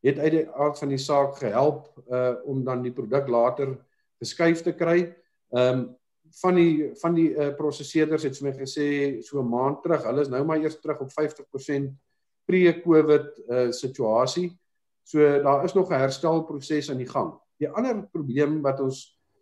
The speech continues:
uh, wa-, waarna ek verwys het, is die beweging van jou informele handel. Ehm, en dan ook uit die aard van die saak, jy, die koopkrag van verbruikers. Veral die mense wat,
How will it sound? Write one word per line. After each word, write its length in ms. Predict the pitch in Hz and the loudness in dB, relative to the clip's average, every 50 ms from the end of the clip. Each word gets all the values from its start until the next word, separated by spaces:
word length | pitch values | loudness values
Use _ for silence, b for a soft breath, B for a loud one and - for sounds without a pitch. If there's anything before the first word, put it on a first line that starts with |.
| _ _ _ - - | _ _ _ -6 -2
uh, 80 | 120 120 | -2 0
wa-, 200 | 120 135 139 117 | 2 2 2 2
waarna 280 | 131 135 139 147 147 | 4 2 4 4 2
ek 80 | 143 143 | 0 -2
verwys 360 | - 135 117 120 135 147 143 175 | -4 -4 -2 0 0 0 2 0
het, 140 | 156 147 | -2 -2
is 80 | 143 135 | -4 -8
die 100 | 135 135 | -6 -6
beweging 500 | 131 123 110 113 135 143 139 156 151 143 | -6 -4 -2 0 -2 0 0 -2 -6 -6
van 120 | - - | -6 -6
jou 140 | 131 123 123 - | -4 -4 -4 -4
informele 540 | 175 175 170 - 185 175 170 165 165 165 165 | -4 -4 -2 0 0 0 2 2 4 4 4
handel. 520 | 143 127 143 151 160 175 196 208 208 - _ _ _ _ _ _ _ _ _ - | 2 2 0 0 0 0 0 0 -2 -6 _ _ _ _ _ _ _ _ _ -2
Ehm, 380 | 127 127 127 127 131 135 131 131 | 0 0 0 0 0 -2 -4 -4
en 160 | 151 156 151 | -4 -4 -2
dan 220 | 147 151 156 170 170 | 0 0 0 2 2
ook 180 | 196 185 185 165 | 2 2 2 2
uit 80 | 165 | 0
die 140 | 165 156 160 | 0 0 2
aard 240 | 160 170 170 170 170 | 4 2 2 2 0
van 120 | - 160 | -2 -2
die 100 | 156 147 | -2 -2
saak, 480 | 139 - - 165 156 151 147 147 - - - - | -2 -4 -2 0 2 2 2 0 -2 -10 -8 -2
jy, 180 | 135 135 131 | 0 0 0
die 140 | 131 135 135 - | 0 -4 -2 0
koopkrag 420 | 180 165 - - 170 151 139 - | 0 0 0 0 -2 -2 -2 -2
van 120 | - 131 127 | -6 -8 -6
verbruikers. 520 | 143 120 113 117 123 135 135 127 220 - | -6 -8 -4 -2 -2 -2 -2 -4 -8 -10
Veral 260 | - - - 202 214 | -8 -4 -2 0 0
die 100 | 208 202 | 2 2
mense 320 | 180 156 151 165 165 170 156 | 2 2 0 0 -2 -2 -2
wat, 340 | 151 143 143 143 - _ | -2 -2 -4 -4 -12 _